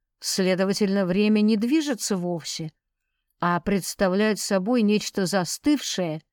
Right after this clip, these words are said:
имеющее начало и конец. Но это же не так. Есть же ход времени, переводящий причину в следствие.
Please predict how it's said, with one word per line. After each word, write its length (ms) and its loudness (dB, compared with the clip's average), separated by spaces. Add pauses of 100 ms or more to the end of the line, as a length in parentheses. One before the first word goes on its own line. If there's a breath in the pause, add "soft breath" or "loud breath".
(340)
имеющее 560 2
начало 560 2
и 80 -2
конец. 640 -2 (1400)
Но 360 0
это 320 -2
же 220 -4
не 200 2
так. 560 -2 (1120)
Есть 480 2
же 140 -2
ход 340 -2
времени, 600 2
переводящий 800 2
причину 600 0
в 80 -8
следствие. 800 -2